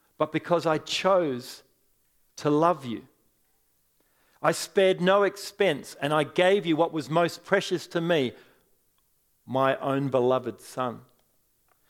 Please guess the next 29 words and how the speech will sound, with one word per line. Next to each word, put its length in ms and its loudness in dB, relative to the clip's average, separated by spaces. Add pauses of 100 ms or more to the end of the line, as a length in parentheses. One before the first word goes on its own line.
(140)
And 240 -4
now 400 4
I 140 2
look 260 -2
upon 360 -2
you 140 -2
with 140 -2
the 80 -8
same 420 -2
love 300 2
and 100 -4
affection 640 -6 (560)
that 140 -2
I 60 2
look 260 -4
upon 360 -6
my 280 -4
own 260 -8
son. 340 -12 (840)
That 480 0
is 180 -6
the 100 -2
love 260 0
of 160 -10
God 360 -2 (1500)
described 480 -2
in 100 -6
the 40 -8
Bible. 460 -6